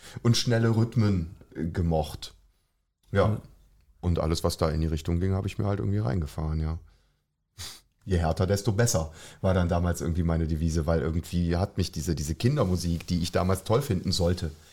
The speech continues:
Speaker 1: Ja, jeder, jeder offeriert einem in diesem Alter ja irgendwie,
Speaker 2: <laughs>
Speaker 1: dass man, dass man, äh, Rolf Zukowski mitsingen soll
Speaker 2: Mhm.
Speaker 1: oder dass man irgendwie, keine Ahnung, Lieder über, über Blümchen und was weiß ich und hier und da. Aber das, das war mir alles, das war mir zu blöd.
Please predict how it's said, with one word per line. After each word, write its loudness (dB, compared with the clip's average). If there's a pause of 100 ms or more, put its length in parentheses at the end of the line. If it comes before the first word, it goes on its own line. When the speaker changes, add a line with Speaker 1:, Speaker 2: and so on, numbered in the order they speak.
(180)
Speaker 1:
Ja, 4 (120)
jeder, 4
jeder 4
offeriert 2
einem 0
in 0
diesem 0
Alter 2
ja 4
irgendwie, 2 (140)
Speaker 2:
<laughs> -14
Speaker 1:
dass 2
man, 2 (200)
dass 0
man, 2
äh, 2
Rolf 2
Zukowski 0
mitsingen 2
soll 4
Speaker 2:
Mhm. 0
Speaker 1:
oder 2
dass -2
man 2
irgendwie, 0
keine 0
Ahnung, 0
Lieder 0
über, 2
über -2
Blümchen 2
und -4
was -2
weiß -2
ich -4
und 0
hier 0
und -2
da. 2 (300)
Aber 2
das, -2
das 0
war 2
mir 2
alles, 0 (280)
das -2
war 4
mir 4
zu -4
blöd. -2